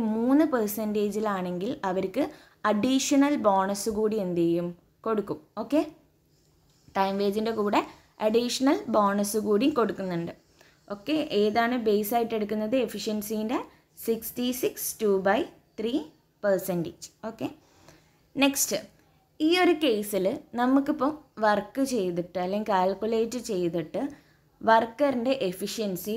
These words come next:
ഹൺഡ്രഡ് പെർസെൻറ്റേജ് വർ-, എഫിഷ്യൻസി ഉണ്ടെന്ന് വിചാരിക്കാം. ഓക്കെ, ഹൺഡ്രഡ് പെർസെൻറ്റേജ് എന്ന് പറയുന്നത് സിക്സ്റ്റി to ടു ബൈ ത്രീ പെർസെൻറ്റേജിൽ കൂടുതലാണ്. അപ്പോൾ അവർക്ക് എന്താ ഉണ്ടാവും? ബോണസ് കൂടി ഉണ്ടാവും. ഓക്കെ, അപ്പോൾ ഈ ഹൺഡ്രഡ് പെർസെൻറ്റ്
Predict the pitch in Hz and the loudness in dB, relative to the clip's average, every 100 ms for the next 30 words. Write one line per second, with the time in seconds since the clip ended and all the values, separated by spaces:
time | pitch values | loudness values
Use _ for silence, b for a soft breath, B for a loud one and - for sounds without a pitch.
0 | 233 240 233 262 294 330 - 220 190 202 | -2 -2 4 4 4 2 0 0 0 0
1 | 208 208 214 220 214 185 180 175 170 190 | 0 0 0 0 0 0 0 -6 -6 -4
2 | 208 202 202 220 185 175 196 247 240 233 | -4 -4 -4 -4 0 -2 0 -2 0 -2
3 | 214 - - _ - 226 320 311 B B | -2 -10 -16 _ -16 -4 -4 -4 B B
4 | B B 240 247 269 269 254 254 254 247 | B B 2 4 2 4 2 2 0 2
5 | 254 240 262 247 233 220 294 339 220 - | 2 2 4 4 4 0 -2 -2 -6 -10
6 | - 233 226 269 302 - _ 226 220 214 | -10 -10 -6 -6 -6 -10 _ -6 -4 0
7 | 202 214 226 - 254 254 208 202 208 208 | 4 4 2 -4 -6 -2 -2 -2 -2 0
8 | 214 208 233 277 254 262 262 254 214 160 | 0 0 -2 -4 0 2 4 4 2 0
9 | 160 - b b b - - 285 262 262 | -4 -12 b b b -8 4 6 6 0
10 | 262 233 220 208 202 190 190 202 185 214 | -2 0 0 0 2 4 4 0 4 4
11 | 208 214 220 247 220 226 226 277 233 165 | 6 2 0 -2 -2 -2 0 2 2 0
12 | - - 226 254 196 175 B B B 254 | -4 -8 -6 -4 -4 -6 B B B 0
13 | 277 311 285 262 285 330 285 247 220 233 | 4 6 8 6 4 2 2 2 0 -2
14 | 226 233 | -2 2